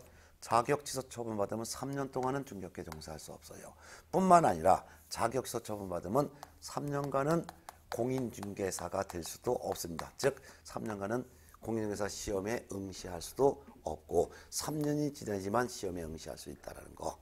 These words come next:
그리고 자격 취소 받으면 두 가지를 삼 년간 못해요. 삼 년간 부동산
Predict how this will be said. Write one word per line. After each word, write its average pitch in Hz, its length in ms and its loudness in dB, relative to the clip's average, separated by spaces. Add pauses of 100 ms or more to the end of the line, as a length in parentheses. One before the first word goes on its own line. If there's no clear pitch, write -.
그리고 95 360 2 (400)
자격 135 360 2
취소 143 200 6
받으면 113 340 4 (480)
두 87 340 -2
가지를 110 420 4
삼 - 180 -2
년간 95 220 -4
못해요. 82 480 -2 (260)
삼 120 220 -4
년간 113 360 2 (280)
부동산 90 500 -2